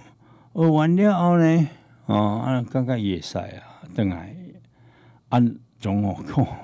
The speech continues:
起经超一亿，哦。现在目前搁另外一个昆仑店，吼，开了一间足大间、足大间的牛肉店，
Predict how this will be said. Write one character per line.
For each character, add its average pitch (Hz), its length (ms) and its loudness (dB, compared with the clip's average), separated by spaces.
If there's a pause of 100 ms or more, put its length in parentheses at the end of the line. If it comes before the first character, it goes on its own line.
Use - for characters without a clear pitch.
(760)
起 117 300 -2
经 113 240 -4
超 104 240 -6
一 101 80 -12 (220)
亿， 95 140 -12 (560)
哦。 117 260 -12 (640)
现 151 80 -2
在 143 80 4
目 120 160 2
前 110 280 0
搁 117 180 0
另 101 240 -2
外 92 80 -4
一 87 100 -10
个 98 240 -10
昆 143 280 2
仑 107 240 0
店， 98 280 -6
吼， 95 220 -14 (100)
开 104 100 -4
了 101 220 -8 (540)
一 - 80 -12
间 110 160 -6
足 180 480 0
大 104 140 -2 (100)
间、 107 180 -6
足 - 220 -14
大 - 100 -10
间 113 140 -10
的 98 60 -6
牛 87 280 -10
肉 85 100 -8
店， 90 220 -18